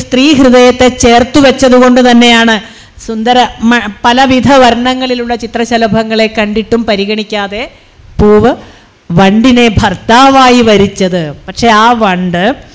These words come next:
പൂവ് വീണ് കഴിഞ്ഞപ്പോൾ നമ്മൾ വിചാരിച്ചു, പാറയിൽ തലതല്ലി കരയുന്ന വണ്ട്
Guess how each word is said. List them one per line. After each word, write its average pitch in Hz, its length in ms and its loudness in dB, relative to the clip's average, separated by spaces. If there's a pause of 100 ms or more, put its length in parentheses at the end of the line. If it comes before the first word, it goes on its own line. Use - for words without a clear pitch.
(680)
പൂവ് 381 320 4 (100)
വീണ് 330 360 4
കഴിഞ്ഞപ്പോൾ 262 520 2 (140)
നമ്മൾ 254 200 2 (140)
വിചാരിച്ചു, 254 480 2 (160)
പാറയിൽ 262 480 4 (160)
തലതല്ലി 254 560 0
കരയുന്ന 247 440 0 (100)
വണ്ട് 226 400 -2